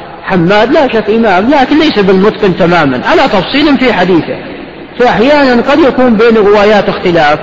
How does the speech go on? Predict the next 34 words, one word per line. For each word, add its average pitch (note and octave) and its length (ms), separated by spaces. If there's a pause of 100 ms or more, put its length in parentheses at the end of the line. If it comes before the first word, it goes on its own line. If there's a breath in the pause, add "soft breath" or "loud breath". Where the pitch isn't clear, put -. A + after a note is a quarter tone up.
(160)
وهو C4 280
ما C4 160
يبين. F#3 520 (320)
مثل B3 300
عطاء G3+ 360
بن F#3 120
السائب D3+ 500
أحيانًا G3 360
يجمع G#3 440
أكثر G#3 300 (360)
من F3 240
راوي G3 240
من F#3+ 200
شيوخه، F#3+ 480 (760)
وقد B3+ 280
تكلم B3+ 500
فيه A#3+ 180
في G3 200
هذه F3+ 380
الناحية، E3+ 460
مثل F3+ 220
ابن F3 140
إسحاق E3+ 400 (840)
أيضًا F3+ 320
أحيانًا G3 480
يجمع F#3 380
رواية G3+ 420
أكثر G#3 240
من F#3+ 160
واحد F#3+ 280
من F3+ 240
شيوخه F3+ 340
ولا F#3 260
يبين، F3 500